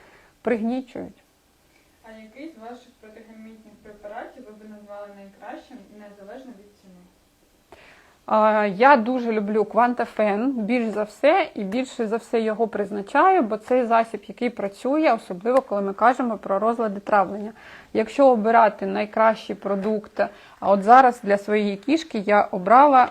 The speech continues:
Speaker 1: ось такий зелененький, це мільбентел. Ну, це одна таблетка від всього. У мене кішки, які не ходять на гу-, на вулицю,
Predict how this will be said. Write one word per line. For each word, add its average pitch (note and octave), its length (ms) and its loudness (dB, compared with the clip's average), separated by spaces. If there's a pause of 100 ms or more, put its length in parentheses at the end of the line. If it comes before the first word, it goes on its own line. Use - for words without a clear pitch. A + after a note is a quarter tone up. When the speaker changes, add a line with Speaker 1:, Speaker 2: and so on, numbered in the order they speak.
(160)
Speaker 1:
ось A3+ 160 -10
такий G#3+ 420 -8
зелененький, G3 760 -4
це A#3+ 200 -6
мільбентел. G#3+ 760 -2
Ну, B3 100 -6
це C4 180 -2
одна A3 300 2
таблетка A#3+ 500 -4
від G3 140 -8
всього. F#3+ 380 -4
У - 20 -8
мене A3 260 -6
кішки, D4+ 400 -6
які A3 200 -6
не A#3+ 200 0
ходять F#3+ 420 -8
на G#3 80 -6
гу-, A3+ 220 -6
на A#3+ 100 -4
вулицю, D4+ 400 -2